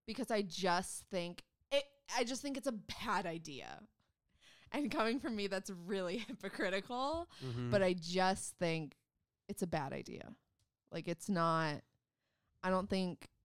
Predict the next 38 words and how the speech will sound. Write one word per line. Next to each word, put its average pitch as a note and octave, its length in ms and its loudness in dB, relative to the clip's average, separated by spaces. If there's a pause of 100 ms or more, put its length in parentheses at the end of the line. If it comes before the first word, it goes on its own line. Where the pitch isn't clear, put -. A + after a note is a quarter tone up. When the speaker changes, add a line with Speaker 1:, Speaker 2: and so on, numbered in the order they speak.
(340)
Speaker 1:
you F#3 180 -2
know, D3 340 -4 (1080)
you F3+ 180 0
come F3 240 2
out D#3 180 2
of D3+ 80 -4
it C#3+ 160 -2
unscathed. - 960 -8 (400)
Speaker 2:
Sure. C3 320 0 (440)
Yeah. D#3 160 4 (380)
Speaker 1:
Like, F3+ 260 -2 (100)
at D#3+ 60 4
Speaker 2:
Someone's F3+ 220 10
Speaker 1:
all. D3 40 2
Speaker 2:
getting C#3+ 180 4
hurt. B2+ 260 2 (120)
Speaker 1:
Yeah. F3 340 0 (760)
Speaker 2:
Always. B2+ 580 6
Speaker 1:
Yeah. D3+ 240 0 (100)
Speaker 2:
There's B2+ 220 0
never C3+ 440 8
a B2 60 6
good B2 220 8
ending A#2 320 4
to A2+ 100 6
a A2 60 4
friends A#2+ 240 0
with A#2 100 0
benefits. - 600 -4
Speaker 1:
Yeah. D#3 320 -10 (560)
And G#3 140 2
even A3 200 4
if G#3+ 100 0
you A3 100 0
don't E3+ 240 -2
say - 400 -4 (300)
it, - 80 -10 (140)
like, F3 300 -4